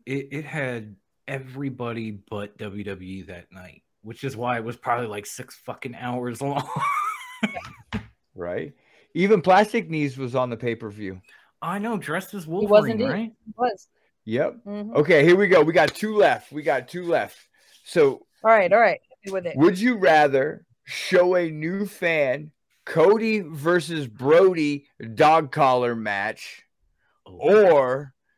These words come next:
Speaker 2: show a new fan M J F versus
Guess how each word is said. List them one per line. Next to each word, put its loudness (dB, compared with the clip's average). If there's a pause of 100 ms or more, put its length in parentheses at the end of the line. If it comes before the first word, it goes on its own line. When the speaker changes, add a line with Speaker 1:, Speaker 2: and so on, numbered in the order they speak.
Speaker 2:
show 4
a 4
new -2
fan 0 (360)
M 0
J 2
F 0
versus 0